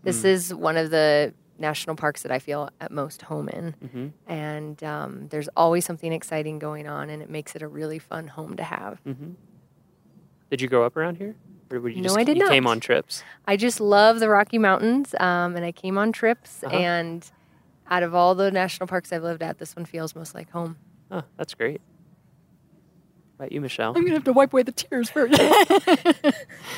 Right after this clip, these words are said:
Speaker 3: Um, I think I'm actually gonna steal something I learned from Barry Sweet, who is our wilderness, uh,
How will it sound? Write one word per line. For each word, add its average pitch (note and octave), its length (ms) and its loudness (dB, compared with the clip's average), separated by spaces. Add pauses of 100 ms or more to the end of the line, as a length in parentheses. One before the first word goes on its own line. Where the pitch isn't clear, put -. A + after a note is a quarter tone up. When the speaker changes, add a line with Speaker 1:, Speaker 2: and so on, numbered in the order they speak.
(580)
Speaker 3:
Um, B3+ 500 8 (2500)
I C4 60 0
think F#4+ 220 2
I'm G4+ 160 6
actually C4 280 4
gonna G3 220 2
steal F#3 260 0
something F#3 400 -2
I F3 80 0
learned F3 320 -2
from E3+ 120 -6
Barry E3+ 240 2
Sweet, D#3 440 -2
who E3+ 160 -8
is D#3+ 100 -6
our D3+ 120 -4
wilderness, D#3+ 680 -2 (180)
uh, D3 280 -12